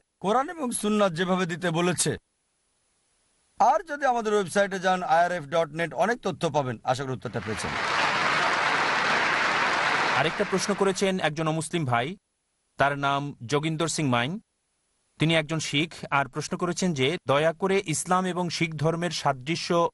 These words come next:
Speaker 2: বলবেন কি?
Speaker 1: একজন শিখ ভাই খুব সুন্দর প্রশ্ন করেছেন যে ইসলাম এবং শিখ ধর্মের সাদৃশ্য কি। অনেক সাদৃশ্যই আছে,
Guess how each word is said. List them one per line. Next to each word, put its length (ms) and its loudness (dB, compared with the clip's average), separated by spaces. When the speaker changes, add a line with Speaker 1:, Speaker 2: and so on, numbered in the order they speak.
Speaker 2:
বলবেন 380 0
কি? 240 -2
Speaker 1:
একজন 260 0
শিখ 380 0
ভাই 380 2
খুব 120 -6
সুন্দর 320 -4
প্রশ্ন 340 -2
করেছেন 440 0
যে 200 -2
ইসলাম 380 0
এবং 180 -4
শিখ 200 -4
ধর্মের 260 0
সাদৃশ্য 640 -2
কি। 280 -4
অনেক 220 0
সাদৃশ্যই 560 -2
আছে, 320 0